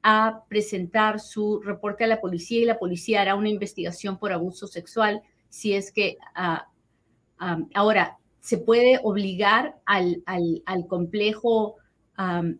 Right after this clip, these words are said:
por no tener cámaras? Eso no lo sé, para eso va a tener que ir probablemente a hablar a la ciudad.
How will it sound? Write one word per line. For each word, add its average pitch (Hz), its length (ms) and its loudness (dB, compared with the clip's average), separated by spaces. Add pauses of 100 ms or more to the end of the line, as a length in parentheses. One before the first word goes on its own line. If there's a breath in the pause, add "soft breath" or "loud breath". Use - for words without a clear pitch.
(140)
por 190 180 0
no 196 240 0
tener 208 460 0
cámaras? 220 680 0
Eso 226 240 -4
no 240 120 0
lo 233 80 0
sé, 220 300 -2
para 185 180 0
eso 202 220 -4
va 233 80 0
a 226 80 -8
tener 214 340 0
que 214 120 0
ir 220 420 2 (260 soft breath)
probablemente 214 1120 4
a 196 260 4
hablar 196 420 0
a 214 40 -2
la 214 140 0
ciudad. 190 480 0